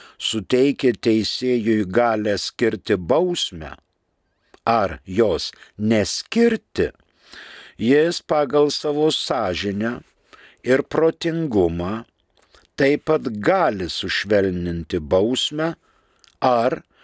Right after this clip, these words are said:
vietoj jos skirti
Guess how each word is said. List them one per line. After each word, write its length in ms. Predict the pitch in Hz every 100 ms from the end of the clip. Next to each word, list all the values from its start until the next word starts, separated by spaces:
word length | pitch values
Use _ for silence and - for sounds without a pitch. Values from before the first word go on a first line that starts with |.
| - _
vietoj 560 | 104 117 117 - 101 90
jos 480 | 78 107 143 160 - _ _
skirti 1000 | - - - - 98 104 104 - 120